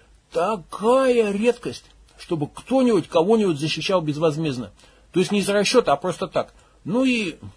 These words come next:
народ как бы проникся. Ходят к его могиле, ухаживают. Спец даже велел этот угол кладбища сеткой отгородить на всякий случай и не мешать. Там проход есть. Я же на сетку сигнализацию и монтировал. Свечки там ставь, при-, ставят, прикинь, типа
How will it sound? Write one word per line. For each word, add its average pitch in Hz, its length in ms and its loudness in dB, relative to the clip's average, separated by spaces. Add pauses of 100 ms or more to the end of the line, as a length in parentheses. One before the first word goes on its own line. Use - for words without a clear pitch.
(340)
народ 180 320 2
как 165 160 0
бы 151 100 -4
проникся. 165 480 -6 (640)
Ходят 233 340 0
к - 60 -12
его 196 140 0
могиле, 165 360 -2
ухаживают. 170 640 -2
Спец 196 300 0
даже 170 260 -2
велел 180 320 0
этот 160 240 -4
угол 165 220 -2
кладбища 160 420 -2
сеткой 151 360 -6
отгородить 156 440 -4
на 143 100 -4
всякий 131 220 -10
случай 131 300 -6
и 131 60 -6
не 156 100 -2
мешать. 151 340 -2 (260)
Там 147 120 -4
проход 156 380 -2
есть. 110 200 -12 (420)
Я 170 240 4
же 160 80 -4
на 156 100 -4
сетку - 260 -8
сигнализацию 147 640 -4
и - 20 -8
монтировал. 139 540 -6 (300)
Свечки 208 460 -2
там 170 180 -4
ставь, 139 260 -2
при-, 131 240 -6
ставят, 135 340 -4
прикинь, 185 380 -6 (420)
типа 135 340 -4